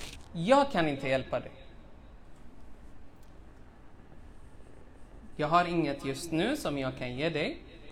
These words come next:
Men gå till min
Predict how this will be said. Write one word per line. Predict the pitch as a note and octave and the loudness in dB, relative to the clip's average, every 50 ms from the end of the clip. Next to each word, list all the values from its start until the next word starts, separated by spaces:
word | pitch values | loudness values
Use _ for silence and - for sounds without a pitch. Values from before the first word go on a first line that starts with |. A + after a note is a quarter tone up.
| - - - - - - - - - - - - - - - - - - - - - - - - - - - - - - - - | -16 -16 -16 -16 -18 -16 -16 -16 -16 -16 -18 -18 -18 -18 -18 -18 -16 -16 -18 -18 -16 -18 -16 -16 -16 -16 -16 -18 -18 -18 -14 -4
Men | - D#3+ G3 B3 A#3+ G#3 A#3 C4 D4 - - - - - E3 C#3+ D3 | 0 4 6 6 6 6 4 0 -2 -6 -10 -10 -8 -6 -6 -4 0
gå | G3 B3+ B3+ G#3+ | 2 4 4 4
till | - - - E3 | 2 2 0 0
min | D3+ D3 C#3+ C#3 C#3 C#3 | 2 2 0 0 -2 -2